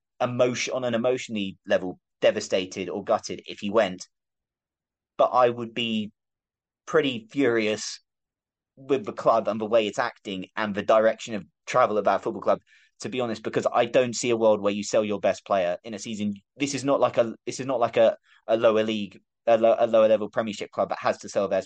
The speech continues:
best player to raise funds. And if Chelsea say they need to raise funds, well, stop your silly spending in other areas or actually s-, move on other players who you should try and move on. Ja-,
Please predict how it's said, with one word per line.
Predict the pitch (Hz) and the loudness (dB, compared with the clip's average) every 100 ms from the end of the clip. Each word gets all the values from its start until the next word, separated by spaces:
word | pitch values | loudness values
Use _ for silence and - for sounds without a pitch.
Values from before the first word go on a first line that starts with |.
| _ | _
best | 101 - | -4 -2
player | 104 95 92 _ _ _ _ _ - | 0 0 0 _ _ _ _ _ -8
to | 113 | 0
raise | 113 104 | 0 0
funds. | 110 101 110 | -4 -4 -6
And | |
if | 123 | -8
Chelsea | - 120 113 107 | 0 -2 -2 -4
say | 107 | -2
they | 104 | -2
need | 104 95 | -6 -8
to | 107 | -4
raise | 98 95 | -4 -2
funds, | 104 90 | -4 -4
well, | 98 92 92 | -4 -4 -4
stop | - 120 101 | -6 -6 -4
your | 107 | -4
silly | 113 98 | -4 -6
spending | - 101 98 92 | -2 -2 -2 -4
in | 92 95 | -2 -2
other | 92 95 | 0 2
areas | 95 90 85 - | 2 2 -4 -6
or | 110 101 | -4 -2
actually | 101 - 92 | -2 -6 -12
s-, | - | -12
move | 123 107 95 | -4 -4 -2
on | 95 92 | -4 -2
other | 101 92 | -2 -2
players | 107 95 87 | 2 0 0
who | |
you | 95 90 | -6 -6
should | - - | -10 -6
try | 104 95 | -2 -2
and | 87 85 _ _ _ _ _ _ | -4 -10 _ _ _ _ _ _
move | 113 107 98 | -4 -2 4
on. | 101 92 87 _ _ _ _ _ _ _ _ _ _ | 4 2 -8 _ _ _ _ _ _ _ _ _ _
Ja-, | 110 113 110 | -2 0 0